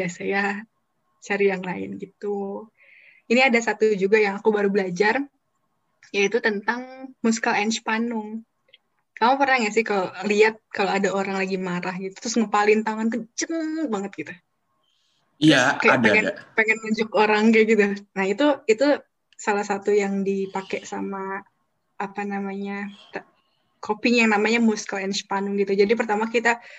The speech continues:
Speaker 1: bikin semua, apa, muskal kita itu tegang, setegang-tegangnya. Terus setelah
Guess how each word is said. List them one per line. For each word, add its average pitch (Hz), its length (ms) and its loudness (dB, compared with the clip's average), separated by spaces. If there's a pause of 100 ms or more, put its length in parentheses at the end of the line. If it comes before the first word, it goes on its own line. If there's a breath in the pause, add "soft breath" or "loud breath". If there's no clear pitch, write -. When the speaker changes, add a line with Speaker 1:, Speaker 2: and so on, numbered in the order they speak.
(180 loud breath)
Speaker 1:
bikin 202 400 -4
semua, 196 640 -4
apa, 208 200 -14
muskal 226 440 -4
kita 208 240 -4
itu 202 240 0
tegang, 208 880 0
setegang-tegangnya. 202 1200 0 (640)
Terus 247 200 0
setelah 220 280 0